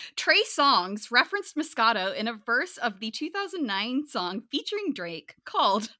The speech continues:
"I Invented Sex," which contributed to the popularity of the wine.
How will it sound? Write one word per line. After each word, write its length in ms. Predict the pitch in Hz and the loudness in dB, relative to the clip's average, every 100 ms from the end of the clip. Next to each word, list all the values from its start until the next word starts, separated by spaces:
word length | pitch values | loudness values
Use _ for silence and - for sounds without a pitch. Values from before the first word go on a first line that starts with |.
| - | 4
"I 120 | 240 | 4
Invented 520 | 339 302 247 262 302 | 4 -2 -4 -6 -10
Sex," 460 | - 156 - - - - - | -8 -8 -8 -10 -10 -14 -16
which 260 | - - - | -4 -4 -2
contributed 760 | 427 403 - 440 403 214 208 | -4 -6 -4 -4 -2 -2 -4
to 100 | 240 | -6
the 100 | 285 | -10
popularity 680 | 302 269 277 302 247 233 226 | -4 -4 -4 -6 -4 -4 -6
of 100 | 214 | -8
the 100 | 208 | -8
wine. 480 | 175 151 127 156 | -8 -8 -8 -12